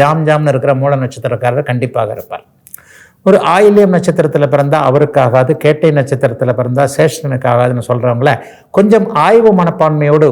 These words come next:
ஒரே தெருவில் இருக்கக்கூடிய ஆயு-, ஆ-, ஆயில்ய நட்சத்திரம், ஒரே ஊர்ல இருக்கக்கூடிய ஆயு-, ஆயில்ய நட்சத்திரத்தை எடுத்து பார்த்தீங்கன்னா, ஜோதி-, ஜோதிடத்தின் மேல இருக்கிற நம்பிக்கையே போயிடும். அந்த அளவுக்கு இந்த நட்சத்திர தோஷ அமைப்புகள் மிகைப்படுத்தி சொல்லப்பட்டு தான் ஜாதகத்துல திருமண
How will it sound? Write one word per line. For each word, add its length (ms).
ஒரே 160
தெருவில் 360
இருக்கக்கூடிய 440
ஆயு-, 360
ஆ-, 180
ஆயில்ய 360
நட்சத்திரம், 540
ஒரே 160
ஊர்ல 240
இருக்கக்கூடிய 380
ஆயு-, 260
ஆயில்ய 300
நட்சத்திரத்தை 460
எடுத்து 260
பார்த்தீங்கன்னா, 400
ஜோதி-, 460
ஜோதிடத்தின் 500
மேல 180
இருக்கிற 220
நம்பிக்கையே 500
போயிடும். 300
அந்த 200
அளவுக்கு 340
இந்த 200
நட்சத்திர 360
தோஷ 180
அமைப்புகள் 500
மிகைப்படுத்தி 640
சொல்லப்பட்டு 480
தான் 180
ஜாதகத்துல 600
திருமண 260